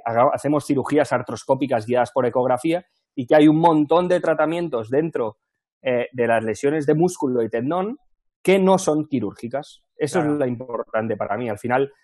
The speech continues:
Speaker 1: yo siempre digo, y, y como sabes, aparte de dar clases en la Universidad de, de, de Fisio, también he dado, eh, durante años clases en la Universidad de Preparación Física y, y he dado muchísima formación a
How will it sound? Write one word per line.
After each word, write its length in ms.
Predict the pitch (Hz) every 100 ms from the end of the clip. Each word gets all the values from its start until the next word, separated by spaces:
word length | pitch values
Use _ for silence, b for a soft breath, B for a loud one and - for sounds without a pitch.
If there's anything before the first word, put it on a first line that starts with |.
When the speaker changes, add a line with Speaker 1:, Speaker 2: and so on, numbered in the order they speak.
| b
Speaker 1:
yo 100 | 139
siempre 300 | 127 143 135
digo, 220 | 147 151
y, 260 | 123 113 -
y 20 |
como 200 | 113 117
sabes, 440 | - 127 139 - -
aparte 300 | 107 117 127
de 100 | 123
dar 240 | 120 123 113
clases 580 | 131 131 123 107 - -
en 180 | 113 110
la 80 | 110
Universidad 500 | 110 104 - 107 113
de, 200 | 113 113
de, 440 | 110 107 104 104
de 100 | -
Fisio, 300 | 104 135 131
también 260 | 117 107 110
he 40 |
dado, 300 | 117 113 107 _ _ -
eh, 260 | 123 110 107
durante 320 | 117 110 107
años 300 | 107 120 113
clases 380 | - 120 120 110
en 140 | 107 104
la 80 | 104
Universidad 480 | 110 104 113 107
de 180 | 110 107
Preparación 500 | 101 101 101 - 104
Física 540 | 95 131 - - 113 104
y, 260 | 98 -
y 160 | _ 117
he 40 |
dado 200 | 117 113
muchísima 380 | 110 110 120 127
formación 480 | - 113 107 - 113
a 120 | 107